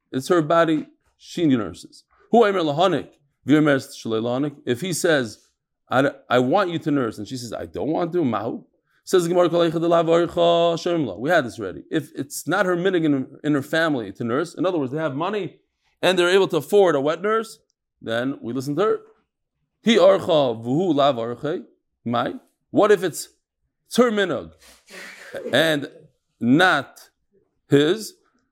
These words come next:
Basi dazlin or basi dazlin? Okay, so we finally got to the question. She has the minhag to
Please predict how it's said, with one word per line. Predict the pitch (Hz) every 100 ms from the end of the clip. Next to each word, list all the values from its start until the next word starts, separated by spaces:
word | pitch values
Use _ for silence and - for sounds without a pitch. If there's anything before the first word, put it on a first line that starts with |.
| _
Basi | 156 160 143
dazlin | 175 226 208 202
or | 190
basi | 196 170 151
dazlin? | 139 110 90 85 98
Okay, | 185 196 -
so | 143
we |
finally | 135 247 247
got | 196 196
to | 165
the | 143
question. | 113 92 - _ _ _ _ _ _ _ _ _ _
She | - 220
has | 190
the | 165
minhag | 190 190 160 131 104 - _ _ _ _ _ _ _ _ _ _ _ _
to | - 202 165 127 98